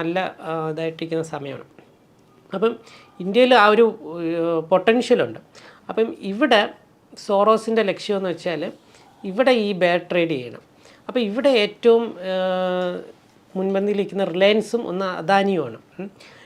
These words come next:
അപ്പോൾ ഈ അദാനി എന്ന് പറയുമ്പോൾ ഈ അദാനിയുടെ കമ്പനിക്ക്, അദാനിക്ക് തന്നെ പല,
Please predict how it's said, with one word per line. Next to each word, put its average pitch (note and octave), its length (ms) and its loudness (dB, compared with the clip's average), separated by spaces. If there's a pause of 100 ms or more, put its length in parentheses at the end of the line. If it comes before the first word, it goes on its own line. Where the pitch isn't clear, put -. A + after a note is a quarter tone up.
(140)
അപ്പോൾ A3+ 140 -6
ഈ B3 40 0
അദാനി C4 600 6
എന്ന് C#4 260 4
പറയുമ്പോൾ B3+ 220 6
ഈ B3 80 2
അദാനിയുടെ B3 840 6
കമ്പനിക്ക്, A3 680 0 (240)
അദാനിക്ക് G#3+ 520 4
തന്നെ C4+ 200 6
പല, A#3+ 280 6